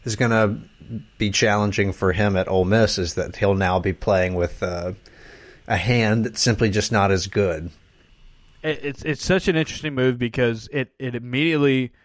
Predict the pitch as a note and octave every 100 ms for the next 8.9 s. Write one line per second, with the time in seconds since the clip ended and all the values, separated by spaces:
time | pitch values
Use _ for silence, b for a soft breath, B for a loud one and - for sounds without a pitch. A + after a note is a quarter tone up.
0 | _ _ _ - D3 C#3 C3 - - _
1 | _ - C3 B2+ B2+ C#3 B2+ C3 B2 B2
2 | - A#2+ A2+ A#2+ A#2+ A#2+ _ _ _ _
3 | _ _ _ _ _ D3 C3+ B2 C3 D3
4 | - C#3+ C#3 C3+ - _ _ _ _ _
5 | _ _ _ _ _ _ _ - D#3+ D#3
6 | A#2 _ - A3 D4 E4+ - F3+ - C#3+
7 | G#2+ G#2 G2 F#2 F#2+ B2 A2 G2 - A2+
8 | A2+ A2 - A2+ G#2 A2+ - A#2